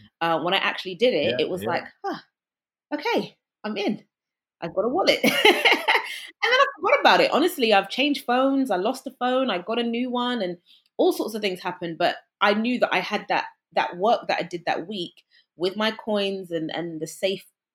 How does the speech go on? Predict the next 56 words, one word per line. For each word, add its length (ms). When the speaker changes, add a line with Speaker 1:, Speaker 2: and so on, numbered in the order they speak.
Speaker 1:
um, 440
passwords 420
and 80
stuff 200
to 80
get 180
back 220
in 80
or 60
whatever. 300
So 280
when 180
I 340
had 260
the 60
time 280
to 80
go 220
back 240
to 80
it, 160
Speaker 2:
Absolutely. 440
Speaker 1:
I 80
checked 380
on, 300
checked 320
back 220
on 120
it, 240
and 100
it 120
had, 120
of 120
course, 480
grown 460
over 160
time, 300
you 80
know. 360
Um, 400
and 120
that's 180
not 100
always 180
the 60
case 280
because 200
it 80
had 80
also 320
gone 240
down, 300
but 140
I 100
wasn't 280
attached 560